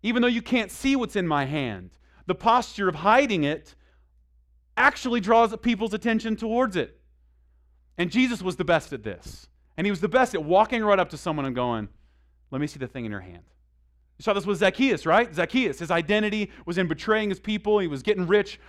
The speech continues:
off of, uh, off of being a tax collector, basically, like, was a turncoat for his people. Jesus walks up to him. What does he do? Right after it. "Hey, you, in the tree, I'm coming to your house today."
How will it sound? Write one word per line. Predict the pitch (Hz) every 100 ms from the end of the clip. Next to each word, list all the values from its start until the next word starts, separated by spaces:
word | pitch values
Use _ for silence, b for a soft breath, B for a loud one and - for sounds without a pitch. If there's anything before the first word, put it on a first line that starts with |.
| b
off | 170 175
of, | 156 147
uh, | 156 139
off | 143
of | 147
being | 196
a | 151
tax | 202 190 -
collector, | - 185 175 160
basically, | 180 185 175 185
like, | 175 139
was | 120
a |
turncoat | - 196 190 185 196 185 180 B B -
for | 175
his | 170
people. | 175 190 190 196 185 175
Jesus | 147 196 180 170
walks | 196 196
up | 220 208
to | 220
him. | 202
What | 202
does |
he | 185
do? | 180
Right | 139 196
after | 196 156 196
it. | 180
"Hey, | 220
you, | 156 226 143 B B 185
in | 214
the | 202
tree, | - 226 190 135
I'm | 160 165
coming | 202 202 196
to | 196
your | 170
house | 147 127
today." | - 110 95 -